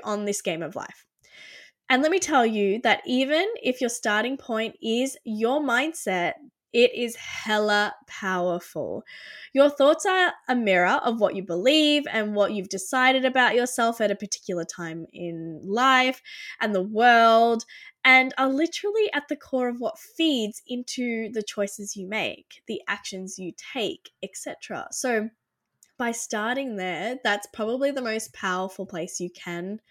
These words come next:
<laughs> actually start off with, if taking a day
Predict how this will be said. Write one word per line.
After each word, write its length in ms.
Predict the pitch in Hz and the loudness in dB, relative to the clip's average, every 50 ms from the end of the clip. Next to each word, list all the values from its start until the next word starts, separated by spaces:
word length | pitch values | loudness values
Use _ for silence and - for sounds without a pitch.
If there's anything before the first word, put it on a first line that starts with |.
| _ - | _ -20
<laughs> 200 | _ - _ - | _ -10 _ -2
actually 560 | 247 262 254 - - - 294 269 247 240 247 | 0 0 2 2 2 4 6 6 6 4 4
start 380 | - - - 202 190 196 190 180 | -2 -4 -2 0 2 2 2 2
off 220 | 180 196 - - | 0 -2 -2 -2
with, 220 | 285 330 403 415 - - - - - - - - | 0 0 0 -2 -4 -8 -16 -18 -18 -20 -8 0
if 360 | - 240 220 220 - - - - - - - _ _ _ _ - | 4 4 4 4 2 -6 -18 -20 -20 -20 -20 _ _ _ _ -4
taking 420 | - - 226 208 - - 220 214 | -2 0 0 0 -2 -4 -2 -2
a 60 | 202 | 0
day 580 | 208 - 196 190 190 196 196 196 190 190 214 | 0 2 2 4 4 4 4 4 2 0 -2